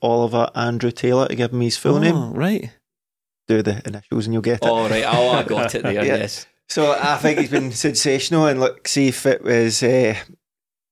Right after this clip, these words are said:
Speaker 1: right now, you say he's been Celtic's best player this season, probably. He's up for player of the year. He's been sen-, an utter sensation. I can't
Speaker 2: Mm.
Speaker 1: think of any other word because there's Tony Ralston last season,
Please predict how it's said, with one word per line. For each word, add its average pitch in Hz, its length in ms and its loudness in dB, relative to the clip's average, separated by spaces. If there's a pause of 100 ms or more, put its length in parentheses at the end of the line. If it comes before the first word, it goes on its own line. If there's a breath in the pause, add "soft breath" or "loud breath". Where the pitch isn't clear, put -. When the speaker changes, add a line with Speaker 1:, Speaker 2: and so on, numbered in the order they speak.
(220)
Speaker 1:
right 123 180 2
now, 123 120 4
you 127 260 0
say 123 220 2
he's 120 120 0
been 117 160 -4
Celtic's 113 300 -2
best 104 220 -2
player 117 220 0
this 120 200 0
season, 131 360 0
probably. 131 540 2
He's - 220 -6 (160)
up - 180 -4
for 117 120 -6
player 123 240 0
of 120 60 -2
the 127 60 0
year. 131 180 2
He's 120 140 0
been 123 320 -4
sen-, - 420 -6
an 160 120 0
utter 170 240 -2
sensation. 151 540 -2
I 160 40 0
can't 175 320 -2
Speaker 2:
Mm. - 40 -20
Speaker 1:
think 143 220 -2
of 120 80 -6
any 131 180 2
other 127 180 2
word 135 180 0
because 120 240 -6
there's 120 180 -2 (800 loud breath)
Tony 175 160 4
Ralston 147 460 2
last 135 240 0
season, 139 340 0